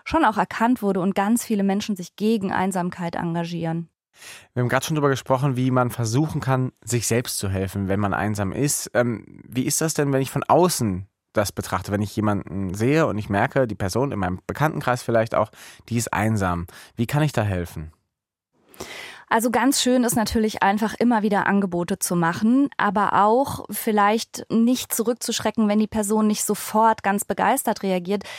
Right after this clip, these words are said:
Speaker 1: Denn wie gesagt, es gibt so viele Gründe, warum jemand einsam ist. Und das sieht man Menschen von außen ja manchmal nicht an,
Speaker 2: Hm.
Speaker 1: ob da vielleicht eine Angststörung dahinter steckt, eine Sozialphobie oder irgendetwas, was wir vielleicht gar nicht so richtig ahnen.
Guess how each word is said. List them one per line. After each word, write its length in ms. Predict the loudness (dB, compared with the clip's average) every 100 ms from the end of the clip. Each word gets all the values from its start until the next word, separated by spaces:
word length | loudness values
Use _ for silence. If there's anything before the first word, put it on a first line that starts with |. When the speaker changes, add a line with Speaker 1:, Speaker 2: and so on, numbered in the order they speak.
| -8 0
Speaker 1:
Denn 140 | 2
wie 80 | 2
gesagt, 280 | 2 2 0
es 120 | -2
gibt 160 | -2
so 100 | 0
viele 240 | 0 2 0
Gründe, 420 | 0 2 4 4
warum 440 | 2 2 2 4
jemand 400 | 2 0 -2 -2
einsam 480 | -2 -2 0 0 -2
ist. 320 | 0 -2 0
Und 160 | 0 0
das 100 | 2
sieht 200 | 2 2
man 140 | 2 4
Menschen 320 | 4 2 0
von 180 | 0 0
außen 300 | 0 2 2
ja 100 | 4
manchmal 400 | 4 2 2 2
nicht 220 | 0 0
an, 240 | 2 2
Speaker 2:
Hm. 80 | 2
Speaker 1:
ob 140 | 2 2
da 100 | 0
vielleicht 340 | 0 -4 -2
eine 120 | 0
Angststörung 680 | 2 2 0 -4 -2 0 0
dahinter 380 | 0 0 0 0
steckt, 320 | -2 -4 -4 -10 -14 -14 -6
eine 240 | 0 2 2
Sozialphobie 1000 | 0 0 2 4 4 2 -4 -4 -2 0
oder 280 | 2 2
irgendetwas, 640 | 2 2 2 0 0 0 0 -4 -18 -10 -4
was 240 | -2 0
wir 180 | 2 2
vielleicht 400 | 2 0 0 0
gar 200 | 2 4
nicht 140 | 2
so 80 | 0
richtig 380 | -4 -2 -6 0
ahnen. 420 | 2 4 2 0